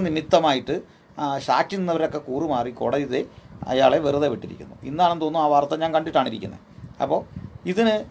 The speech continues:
ഇത് വല്ലാത്തൊരു പ്രതിസന്ധി നമ്മുടെ രാജ്യത്ത് സൃഷ്ടിക്കുന്നു, ഈ, ഈ കൂറുമാറുന്നൊക്കെ.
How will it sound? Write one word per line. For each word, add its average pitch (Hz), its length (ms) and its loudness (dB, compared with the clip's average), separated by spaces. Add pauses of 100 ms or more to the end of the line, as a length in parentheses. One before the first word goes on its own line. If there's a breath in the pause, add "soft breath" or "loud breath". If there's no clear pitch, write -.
(140)
ഇത് 214 100 0 (360)
വല്ലാത്തൊരു 226 440 6 (460)
പ്രതിസന്ധി 220 480 -2
നമ്മുടെ 190 240 6
രാജ്യത്ത് 170 300 2
സൃഷ്ടിക്കുന്നു, 123 420 -8
ഈ, - 20 -14 (220)
ഈ - 20 -4 (140)
കൂറുമാറുന്നൊക്കെ. 143 680 -2